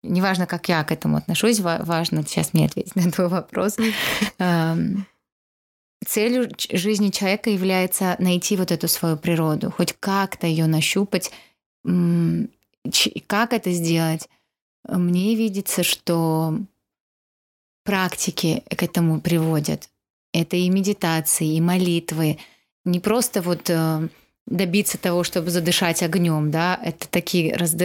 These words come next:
Speaker 1: раздувающие гордыню. Особенно это вот что касается кундалини-йоги. Это очень бывает, что они там добиваются таких каких-то мощных энергетических, м, этих, м, результатов,
Speaker 2: Состояний.
Speaker 1: да,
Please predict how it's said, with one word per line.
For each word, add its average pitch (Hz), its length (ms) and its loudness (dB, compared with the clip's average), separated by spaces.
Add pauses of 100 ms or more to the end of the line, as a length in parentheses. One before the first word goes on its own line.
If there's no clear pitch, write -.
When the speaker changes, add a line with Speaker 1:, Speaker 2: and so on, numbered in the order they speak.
(140)
Speaker 1:
раздувающие 180 680 0
гордыню. 170 600 2
Особенно 165 640 2
это 165 260 0
вот 165 300 -2
что - 180 -2
касается 170 400 0
кундалини-йоги. 165 1000 2
Это 147 180 0
очень - 600 0 (240)
бывает, 160 320 0
что - 200 -2
они 151 220 2
там 151 160 -2
добиваются 170 600 -2
таких - 260 -2
каких-то - 280 -2
мощных 165 420 0
энергетических, 160 840 0
м, - 140 2
этих, - 300 0 (800)
м, - 380 0 (1000)
результатов, 175 800 0
Speaker 2:
Состояний. 156 40 -4
Speaker 1:
да, 156 320 0